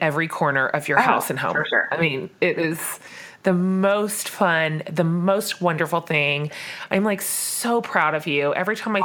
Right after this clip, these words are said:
Speaker 1: think
Speaker 2: Aw.
Speaker 1: about you doing this, like, my heart just
Speaker 2: Oh, thank you.
Speaker 1: swells. It's so amazing. Hey, thanks for being on a fa-, on a podcast.
Speaker 2: Oh, first one. <laughs> It wasn't that bad.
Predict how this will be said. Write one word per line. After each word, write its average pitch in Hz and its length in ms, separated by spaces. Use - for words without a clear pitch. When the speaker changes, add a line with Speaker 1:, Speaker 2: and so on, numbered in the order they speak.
Speaker 1:
think 170 180
Speaker 2:
Aw. 185 40
Speaker 1:
about 156 280
you 175 100
doing 151 300
this, 147 260
like, 170 160
my 180 120
heart 156 340
just 143 320
Speaker 2:
Oh, 233 200
thank 233 320
you. - 40
Speaker 1:
swells. 143 800
It's - 160
so 180 240
amazing. 156 480
Hey, 214 560
thanks 240 240
for 285 80
being 226 220
on 185 120
a 160 120
fa-, - 340
on 202 120
a 185 60
podcast. 254 1000
Speaker 2:
Oh, 185 160
first - 340
one. 320 640
<laughs> 320 40
It 277 100
wasn't 339 300
that 254 200
bad. 359 800